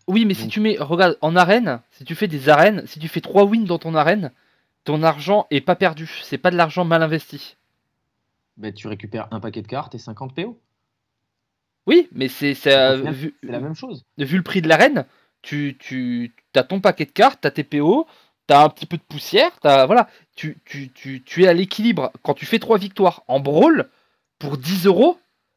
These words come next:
Speaker 1: si tu fais pas six
Speaker 2: Ah oui, c'est six l'équilibre.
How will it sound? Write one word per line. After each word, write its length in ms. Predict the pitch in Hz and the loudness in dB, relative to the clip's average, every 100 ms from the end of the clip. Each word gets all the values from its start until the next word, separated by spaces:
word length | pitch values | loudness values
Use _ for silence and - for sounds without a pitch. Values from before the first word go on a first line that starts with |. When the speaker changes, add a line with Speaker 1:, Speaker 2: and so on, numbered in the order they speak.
| _ | _
Speaker 1:
si 100 | - | -16
tu 140 | - 170 | -10 -2
fais 160 | 175 | 2
pas 180 | 165 165 | 4 2
six 600 | - - 392 - - - _ _ _ _ _ _ _ _ | 2 -4 -4 -6 -12 -14 _ _ _ _ _ _ _ _
Speaker 2:
Ah 60 | - | -12
oui, 80 | 185 | -10
c'est 100 | 139 | -12
six 220 | 160 - | -14 -18
l'équilibre. 360 | 113 95 - | -18 -18 -20